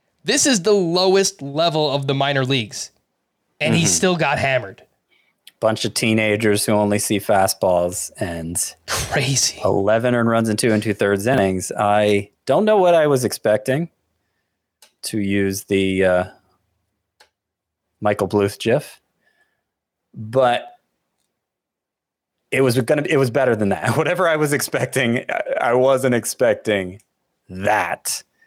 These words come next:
Speaker 2: And I would imagine nobody in the world was expecting that. Now, the Blue Jays did offer a lot of happy talk that,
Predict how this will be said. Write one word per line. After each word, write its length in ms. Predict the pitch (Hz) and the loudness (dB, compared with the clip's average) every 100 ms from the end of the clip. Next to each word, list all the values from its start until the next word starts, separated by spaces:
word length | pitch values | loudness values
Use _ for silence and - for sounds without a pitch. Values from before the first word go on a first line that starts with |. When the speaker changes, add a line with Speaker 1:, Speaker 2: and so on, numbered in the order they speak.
| _ _ - | _ _ -2
Speaker 2:
And 380 | 95 90 92 | -2 0 0
I 160 | 104 98 | 0 2
would 140 | 98 | 2
imagine 420 | 98 101 104 101 98 | 2 2 0 0 0
nobody 380 | 101 98 101 | 0 2 0
in 60 | 95 | -2
the 60 | 95 | 0
world 260 | 95 98 | 2 2
was 160 | 98 90 | 2 -4
expecting 520 | 90 - 92 - 92 | -6 -2 -4 -2 -4
that. 180 | 90 90 | -2 -2
Now, 240 | 107 107 104 | 0 0 0
the 100 | 104 | 0
Blue 220 | 120 135 | 0 2
Jays 360 | 127 120 113 | 2 2 0
did 140 | 117 123 | 0 2
offer 320 | 113 113 117 | 4 2 0
a 60 | 113 | 0
lot 200 | 107 110 | 2 2
of 40 | |
happy 360 | 110 98 - 90 | 0 -2 -4 -6
talk 420 | - 87 107 - | -4 -2 -4 -2
that, 280 | 262 254 - | -2 -2 -4